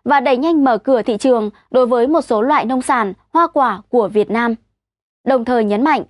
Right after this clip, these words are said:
Việt Nam đang quyết liệt thực hiện phương châm an toàn để xuất khẩu, xuất khẩu phải an toàn.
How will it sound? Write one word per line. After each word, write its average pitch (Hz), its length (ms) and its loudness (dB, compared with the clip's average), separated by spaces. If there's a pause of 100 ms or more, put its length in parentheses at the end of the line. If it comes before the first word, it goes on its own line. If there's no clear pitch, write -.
(220)
Việt 240 160 2
Nam 277 240 0
đang 262 200 0
quyết 392 180 0
liệt 262 240 2 (120)
thực 254 120 -2
hiện 247 280 0
phương 277 220 0
châm 254 360 0
an 320 180 -2
toàn 247 320 -2
để 226 100 0
xuất - 220 -4
khẩu, 226 280 0 (180)
xuất - 240 -2
khẩu 240 240 0
phải 208 340 -4
an 233 200 -4
toàn. 214 300 -2